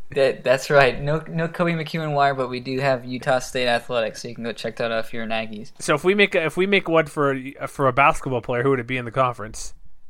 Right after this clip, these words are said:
Speaker 1: Hmm, well, I mean, last year you, it
Speaker 2: Of
Speaker 1: would
Speaker 2: course,
Speaker 1: be Nick Duncan
Speaker 2: clearly.
Speaker 1: Wire, obviously,
Speaker 2: <laughs>
Speaker 1: but, uh, this year, probably Chandler Hutchison Wire, right?
Speaker 2: If you got
Speaker 1: You'd
Speaker 2: my
Speaker 1: think
Speaker 2: best
Speaker 1: so.
Speaker 2: player,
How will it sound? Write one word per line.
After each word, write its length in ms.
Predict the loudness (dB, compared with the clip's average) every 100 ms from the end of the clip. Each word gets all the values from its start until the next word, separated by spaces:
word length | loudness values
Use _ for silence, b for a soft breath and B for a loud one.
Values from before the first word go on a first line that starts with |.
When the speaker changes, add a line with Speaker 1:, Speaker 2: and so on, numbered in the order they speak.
| -14 -16 -20 -20 -18 -18 -18 -20 -20 -20 -20 -20 -20 -20 -20 -20 -20 0
Speaker 1:
Hmm, 380 | 0 2 2 8
well, 200 | 10 10
I 60 |
mean, 380 | 8 2 -4 -8 2
last 380 | 6 8 6 -2
year 80 |
you, 160 | -4 -6 -8
it 100 | -6
Speaker 2:
Of 80 | 2
Speaker 1:
would 80 |
Speaker 2:
course, 360 | 8 8 8 2
Speaker 1:
be 80 | -2
Nick 40 | -2
Duncan 80 | 2
Speaker 2:
clearly. 380 | 2 2 -2 0
Speaker 1:
Wire, 100 | 4
obviously, 580 | 6 6 4 -2 -2 -8
Speaker 2:
<laughs> 40 | -10
Speaker 1:
but, 440 | 0 4 4 4
uh, 280 | 2 4 0 -6 -8 -8 -8 -12 -16 _ B B B
this 320 | -4 -2 -2 0
year, 420 | 0 0 -6 -14
probably 580 | 2 6 6 4 -4 -6
Chandler 340 | -4 -4 -2 -4
Hutchison 460 | -4 -4 -6 -4
Wire, 340 | 0 0 -2 0
right? 240 | 2 2 -2
Speaker 2:
If 280 | -6 -6 -2
you 80 |
got 80 | 0
Speaker 1:
You'd 40 | 2
Speaker 2:
my 40 |
Speaker 1:
think 100 | 4
Speaker 2:
best 100 | 2
Speaker 1:
so. 80 | 4
Speaker 2:
player, 420 | 4 4 2 -6